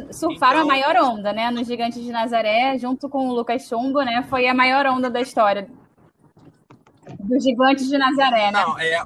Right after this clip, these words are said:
Speaker 2: o Lucas me co-, o Lucas me colocou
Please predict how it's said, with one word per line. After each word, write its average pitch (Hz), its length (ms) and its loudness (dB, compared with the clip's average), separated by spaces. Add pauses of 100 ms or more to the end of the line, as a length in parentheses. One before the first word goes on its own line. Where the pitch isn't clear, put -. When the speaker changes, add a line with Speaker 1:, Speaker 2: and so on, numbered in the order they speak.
Speaker 2:
o 190 120 -6
Lucas 233 480 -4
me 220 120 -12
co-, - 240 -4 (640)
o 165 80 -10
Lucas 214 420 -4
me 208 120 -14
colocou 185 680 -6